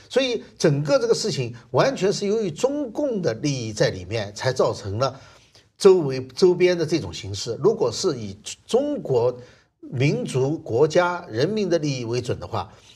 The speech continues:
呃，那么也就是说，如果中共退出这个历史舞台的话，那么整个这个中国在国际上的地位就不会像今天这样子被围堵。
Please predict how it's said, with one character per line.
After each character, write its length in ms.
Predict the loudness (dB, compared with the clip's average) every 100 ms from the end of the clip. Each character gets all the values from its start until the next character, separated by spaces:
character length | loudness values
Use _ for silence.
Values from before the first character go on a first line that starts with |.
| -20 -4
呃， 300 | -2 -2 -4 -10 -2
那 140 | 0
么 200 | 2 -2 -2
也 120 | 0
就 120 | 0
是 40 |
说， 100 | 0 0
如 120 | 2 2
果 120 | 0
中 260 | -2 -2
共 200 | 0 0
退 200 | 0 -2
出 140 | -2 -4
这 100 | -6
个 80 | -6
历 100 | -6
史 140 | -6
舞 80 | -10
台 160 | -10
的 80 | -8
话， 180 | -6 -6 -8 -16 -2
那 80 | 0
么 200 | 0 -4 -2
整 220 | 0 2
个 120 | 2
这 140 | 2 0
个 80 | -2
中 220 | -2 -2
国 180 | -2 -2
在 140 | -2
国 260 | -2 -2 -2
际 160 | -2
上 180 | -4 -4
的 80 | -6
地 160 | -6
位 140 | -6 -4
就 140 | -4
不 120 | -2
会 140 | -2 0
像 160 | -2
今 180 | -4 -4
天 280 | -2 0 2
这 80 | 0
样 120 | 0
子 80 | -4
被 140 | -4 -4
围 160 | -4
堵。 120 | -10